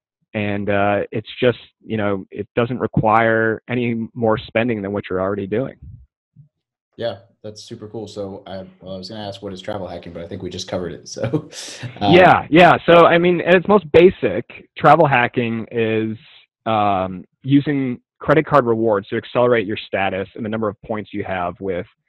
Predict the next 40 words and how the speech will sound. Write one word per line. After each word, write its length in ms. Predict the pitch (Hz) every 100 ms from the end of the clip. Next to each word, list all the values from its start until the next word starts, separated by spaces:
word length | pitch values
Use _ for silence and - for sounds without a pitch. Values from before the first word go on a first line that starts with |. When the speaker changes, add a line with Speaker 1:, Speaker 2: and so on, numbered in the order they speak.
| _ _ _ -
Speaker 1:
uh, 300 | 87 85 87
like, 140 | 98
a 60 | 101
hotel 600 | - 113 - 104 101 98
or 100 | 90
an 80 | -
airline 500 | 107 101 95 90 90
loyalty 440 | 90 87 90 - -
program. 460 | 78 67 67 71 _ _ -
Right. 140 | 98 _ -
So 80 | 139
you 160 | 139
could, 340 | - 156 135 - _ _ _ -
uh, 260 | 117 107 104 110
say, 160 | - 117 -
fly 200 | 113 113
with 100 | 113
American 380 | 107 104 107 98
Airlines 500 | 92 95 82 78 90
for 80 | -
twenty 340 | - - 127 123
years, 480 | 110 101 80 76 131 - _ _ _ -
you 100 | 120
know, 120 | 85 -
always 300 | 131 135 131 -
picking 280 | 131 127
them, 240 | 104 95 98
always 340 | 131 127 127 123
racking 340 | 107 104 110
up 100 | 95
miles, 400 | 104 95 90 90 -
and 140 | 113 104
maybe 260 | 113 113
you'll 160 | 113 104
get 320 | 104 104 98 - _
one, 540 | - 104 104 104 107 104
maybe 240 | 95 104 - -
two 440 | 113 110 110 110
domestic 680 | 104 101 95 98 - 104 95 -
economy 460 | - 104 95 101